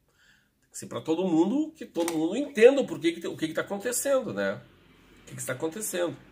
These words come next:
Então, é, eles passam um sinal muito ruim, muito, muito complicado, muito complicado para o público. Essa que é a verdade. Porque se todo mundo já tá sabendo desses bailes, não só do baile lá do Rincão,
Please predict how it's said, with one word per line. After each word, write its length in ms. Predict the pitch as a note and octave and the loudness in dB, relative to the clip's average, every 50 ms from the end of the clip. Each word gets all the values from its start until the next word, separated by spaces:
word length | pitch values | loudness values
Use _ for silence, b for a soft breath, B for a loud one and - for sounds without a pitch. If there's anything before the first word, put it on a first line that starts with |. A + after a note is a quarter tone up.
| - B B B B B B B B B B B B | -20 B B B B B B B B B B B B
Então, 520 | D3 B2+ - - G#3 A3+ B3+ A#3+ G3 - - | -16 -10 0 8 12 12 12 12 12 8 2
é, 420 | - E3+ F3 F3 E3+ E3 - - D#3+ | 2 6 8 10 10 10 8 6 0
eles 240 | E3+ E3+ E3+ D#3 - | -6 -6 -6 -10 -6
passam 400 | - - F3 F#3+ G3 - G#3 F#3+ | 0 4 4 4 4 2 -2 -2
um 40 | |
sinal 380 | F#3 - - F#3 F3+ F3+ F#3+ G3 | -2 -2 2 6 6 6 6 6
muito 240 | G#3+ C4+ D4+ D4+ C#4 | 4 2 2 0 -2
ruim, 280 | G3 F3 F#3+ G3 F#3+ | 0 0 2 2 2
muito, 380 | E3 D3+ F#3 A3 A#3+ G3 - F3+ | 2 2 2 2 2 0 0 -4
muito 360 | F#3+ G#3 A#3+ C4+ C4+ - - | -2 -2 -2 -2 -4 -6 -10
complicado, 960 | - - A3+ A#3+ B3 - - A#3+ A#3 - - - F#3 F3 E3+ D3+ A#2 A#2 G#2 | -2 4 6 6 6 4 0 -12 -12 -6 0 2 4 4 4 2 0 -2 -6
muito 400 | G2 A#2+ C#3+ E3+ G#3 A3+ G3 - | -4 -4 -2 -2 -2 -2 -4 -4
complicado 560 | - E3+ D#3 D3+ C3+ - D3 C#3+ D3 D3 C#3 | -4 -4 -4 -4 -6 -4 -2 -2 -2 -2 -4
para 140 | - E3 E3 | -6 -6 -6
o 60 | D#3 | -6
público. 480 | D#3+ - C#3 B2+ A#2 G#2 - - - - - | -6 -6 -4 -4 -4 -6 -8 -14 -16 -8 -4
Essa 320 | A#2+ B2+ C#3+ C#3+ - D#3 | 0 0 0 0 -2 -6
que 100 | - F3+ | -4 -4
é 40 | F3+ | -4
a 40 | F3 | -2
verdade. 520 | G3 G3+ F#3+ E3 B2 G2+ F#2+ - - - - B B B B B B B B B B B B B B B B B B B B B B B B B | -2 -2 0 2 0 0 0 -4 -8 -20 -20 B B B B B B B B B B B B B B B B B B B B B B B B B
Porque 220 | B F3+ F3+ - F#3+ | B -4 -4 -4 -4
se 160 | - A3+ G#3 - - - - - | -4 -6 -6 -8 -12 -14 4 8
todo 200 | C4 C4 C#4+ C4+ | 10 10 10 8
mundo 220 | A#3 A#3 A#3 G3+ | 2 -2 0 2
já 80 | F#3+ F#3+ | 2 2
tá 140 | F#3 F3+ E3+ | 2 2 0
sabendo 380 | - F3+ D3+ C#3 D3+ D3 C3+ | 2 0 0 0 0 -2 -2
desses 280 | C3+ C3 - F3 D#3 A#2+ | -4 -4 -4 -4 -6 -4
bailes, 540 | A2 A#2 A#2 A#2 G#2+ F#2 - - - - - | 0 2 2 2 2 -2 -4 -12 -14 -6 0
não 220 | B2+ D3+ G3+ A3 | 2 2 2 2
só 260 | - - F3+ F3 F#3 | 2 0 2 2 0
do 160 | F3+ D3+ C#3 | 0 -2 -4
baile 380 | B2 A2+ B2 B2+ C3+ C3 B2+ A#2 | 0 0 2 2 2 0 -2 -2
lá 180 | G#2+ A2 A#2+ C#3 | -2 -2 -2 -2
do 120 | - D3 | -4 -4
Rincão, 560 | D3 F3 F#3 - - D3+ C#3+ C3 A2+ - - | -6 -6 -8 -6 -6 -4 -2 -2 -2 -4 -8